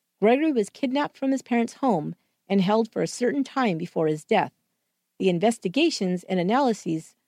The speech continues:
show that several people cooperated together in the commission of this crime." Just a few days after this announcement, Muriel Boll, now forty-eight,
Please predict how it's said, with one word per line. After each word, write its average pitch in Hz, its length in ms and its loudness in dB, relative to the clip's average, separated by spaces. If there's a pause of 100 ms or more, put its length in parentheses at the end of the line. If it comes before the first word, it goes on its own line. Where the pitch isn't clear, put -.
(120)
show 226 280 2
that 190 180 -2
several 285 400 0
people 185 360 -6
cooperated 175 640 -2
together 185 600 0
in 190 100 -2
the 190 60 -2
commission 190 600 -2
of 156 180 -4
this 151 180 -10
crime." - 480 -4 (1040)
Just 254 220 0
a 349 60 -2
few 285 220 0
days 226 300 4
after 185 280 0
this 170 200 -6
announcement, 180 580 -2 (380)
Muriel 196 420 4
Boll, 190 440 2 (100)
now 185 220 0
forty-eight, 180 640 0